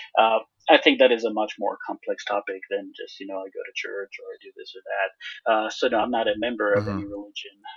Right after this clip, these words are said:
Speaker 1: uh, but I do, I do read a lot, a lot of philosophy. That's one of my favorite topics. Uh, so yeah, I, I definitely would call myself, uh, I'm a very emotional person, and I would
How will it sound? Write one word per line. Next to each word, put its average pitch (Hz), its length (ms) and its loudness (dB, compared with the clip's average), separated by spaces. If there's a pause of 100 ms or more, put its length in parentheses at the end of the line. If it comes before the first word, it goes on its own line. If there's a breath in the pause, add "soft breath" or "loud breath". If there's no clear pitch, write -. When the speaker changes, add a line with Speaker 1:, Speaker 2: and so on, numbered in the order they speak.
(160)
Speaker 1:
uh, 104 320 0
but 107 240 0
I 107 180 -2
do, 104 360 -12 (180)
I 113 160 -6
do 104 240 -10
read 104 180 -12 (220)
a 104 40 -6
lot, 107 280 0 (160)
a 104 100 -8
lot 92 220 -4 (240)
of 98 40 -8 (120)
philosophy. 104 560 -10
That's 104 160 -16
one 101 140 -12
of 98 60 -20
my 98 100 -12 (100)
favorite 98 340 -12
topics. - 460 -2 (340 loud breath)
Uh, 101 200 4 (180)
so - 160 -4
yeah, 107 240 2
I, 104 220 0
I - 20 2 (160)
definitely 101 680 -6
would - 160 -20
call 104 140 2
myself, 104 480 -4
uh, - 1120 -8
I'm 110 100 2
a - 60 -2
very 110 280 0
emotional 127 360 0
person, 127 400 -2
and 110 160 0
I 107 280 2
would 104 100 -4